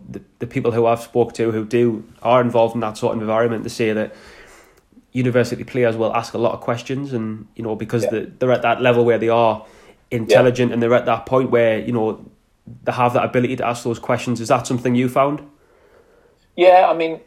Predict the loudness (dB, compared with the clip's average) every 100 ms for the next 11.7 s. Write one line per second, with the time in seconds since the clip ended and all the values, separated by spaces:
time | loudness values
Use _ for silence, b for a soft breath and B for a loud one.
0 | 0 0 4 2 2 4 0 0 -2 0
1 | 2 2 2 2 0 -2 -6 -8 -4 -2
2 | -2 -4 -6 -4 -2 0 0 0 0 -2
3 | -2 -2 0 -2 0 2 2 0 -4 -6
4 | -4 0 0 4 6 6 6 0 -8 -8
5 | -8 -6 -8 -4 0 0 -2 -10 -10 -12
6 | -12 -10 -10 -12 -8 -6 -2 0 2 2
7 | -2 -6 -2 0 0 -4 -4 -4 -4 b
8 | b -4 0 0 -2 -6 -6 -6 -6 -6
9 | -2 2 4 2 -2 -14 -8 -4 -2 -4
10 | -8 -10 -8 -8 -6 -6 -6 -8 0 0
11 | 0 -2 -6 -8 -4 -4 -6